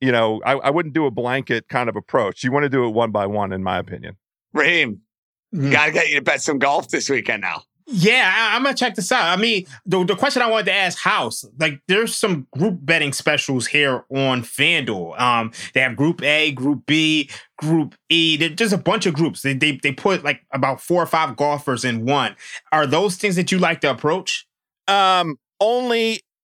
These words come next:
Speaker 1: to the extent that those groups feature guys that I'm very bullish on. I don't tend to play a ton of those group plays. Obviously, the notion is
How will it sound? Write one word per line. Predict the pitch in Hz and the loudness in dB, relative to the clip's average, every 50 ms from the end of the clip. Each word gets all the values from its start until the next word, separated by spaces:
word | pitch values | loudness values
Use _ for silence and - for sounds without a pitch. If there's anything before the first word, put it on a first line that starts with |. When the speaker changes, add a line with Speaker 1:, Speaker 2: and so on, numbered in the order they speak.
| _ _ | _ _
Speaker 1:
to | - 214 202 | -4 -4 0
the | 175 190 185 | 2 2 2
extent | 175 - - - - - - 185 180 185 180 165 - _ _ | 2 0 -4 -8 -6 -2 0 2 2 2 0 -4 -8 _ _
that | 160 156 135 - | -4 -4 0 0
those | 165 160 160 160 139 | 0 0 0 0 -4
groups | - - 147 160 160 135 - - - - | -4 -2 -2 -2 -2 -2 -4 -10 -12 -8
feature | - 180 160 - - 160 | -6 -6 -2 -2 -2 0
guys | 131 156 147 147 147 147 143 156 | 0 2 2 2 2 2 0 0
that | 151 143 | 0 0
I'm | 139 131 123 | 0 0 2
very | 131 147 143 139 135 | 2 2 2 2 0
bullish | - - 143 131 127 127 120 - | 0 0 0 0 2 0 0 0
on. | 135 113 104 101 101 - - | 0 0 0 -2 -4 -2 -2
I | 131 139 | -2 -2
don't | 123 101 - 165 175 185 - _ | 0 0 0 0 0 0 -4 _
tend | - 180 165 156 | -4 -2 -2 -2
to | 143 135 | -4 -6
play | - - 165 151 147 139 | -2 0 2 2 4 2
a | 135 | 0
ton | 123 - - 160 151 147 | -2 -2 -4 -2 0 0
of | 143 139 | 0 2
those | 143 143 139 120 | 2 0 0 0
group | - 143 151 151 - | -2 -2 -2 -2 -4
plays. | - - 147 139 139 139 143 131 - - | -4 -2 0 0 2 0 0 -2 -4 -2
Obviously, | 151 156 170 165 175 170 143 - - 160 156 151 | -2 0 0 0 -2 -2 -4 -4 -4 -4 -2 0
the | 139 139 | 0 0
notion | 131 135 139 143 - - 135 131 | 2 0 0 0 -2 -4 -2 0
is | 127 127 127 120 - | 0 0 0 -2 -4